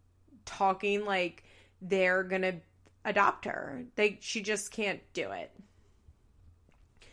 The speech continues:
So we're back in Hawaii and Amber's feeling sick, feeling sick. And so she's gonna take a pregnancy test. And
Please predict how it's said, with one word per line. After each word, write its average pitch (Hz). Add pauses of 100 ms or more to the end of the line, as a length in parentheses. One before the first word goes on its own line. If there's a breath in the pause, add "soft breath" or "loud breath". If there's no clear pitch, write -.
(220 soft breath)
So 262
we're 254
back 262
in 381
Hawaii 202
and 190
Amber's 208
feeling 202
sick, 196
feeling 196
sick. 175
And 185
so 190
she's 247
gonna 214
take 214
a 247
pregnancy 254
test. 196 (520 soft breath)
And 214